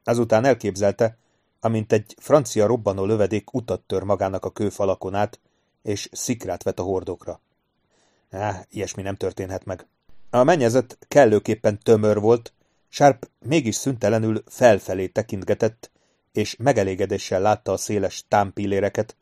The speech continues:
amelyek masszív boltívet alkottak. A pillérek ezer gránátrobbanás után is megtartották volna az alépítményt. Coxra a sírbolt legvégében akadtak rá, egy portugál tisztet hallgatott, aki lázas hangon magyarázott valamit.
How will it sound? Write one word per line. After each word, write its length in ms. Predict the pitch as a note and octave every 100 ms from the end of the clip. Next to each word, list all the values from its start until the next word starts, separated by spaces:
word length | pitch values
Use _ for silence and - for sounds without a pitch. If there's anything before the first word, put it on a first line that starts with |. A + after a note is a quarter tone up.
| _
amelyek 440 | A2+ A2+ A2+ A2+ -
masszív 480 | A2 B2 - G2+ E2+
boltívet 520 | G2+ F#2+ G2+ F2+ F2
alkottak. 580 | F2+ - F2+ - - _ _ _ _ _ _ _ _ _ _
A 100 | -
pillérek 600 | G#2 C3 A2 G#2 A2+ - _
ezer 380 | B2+ G#2 G2+ F#2+
gránátrobbanás 840 | G#2 G2+ G2 F#2+ G2+ F#2 G2 F#2
után 280 | - G#2+ G2
is 120 | G2
megtartották 680 | - G2 - F#2 G2 - F#2+
volna 240 | G2 G2 F#2+
az 120 | F#2+
alépítményt. 720 | G2 F#2 - F#2 G2 F2+ - _ _ _ _ _ _ _ _ _ _ _
Coxra 520 | F3 E3 A#2+ A#2+ A#2
a 120 | -
sírbolt 540 | A2 C#3+ A#2 A2 G#2+ -
legvégében 680 | G#2+ A2+ G2+ G2 F#2+ F#2 F#2+
akadtak 440 | G#2 - - F#2+
rá, 220 | G2 G#2 G#2+ _ _ _ _
egy 300 | A2+ G#2+ - _ _
portugál 500 | D3 A#2+ G2 F#2+ F#2
tisztet 320 | G#2+ - F#2+
hallgatott, 520 | A2 G2 F#2 A2 -
aki 300 | G#2+ A2 A2
lázas 360 | - C3 G2+ F#2+
hangon 260 | A2+ G2+ F#2
magyarázott 460 | G2+ F#2 F#2 F#2+
valamit. 400 | G2+ F2+ F2 -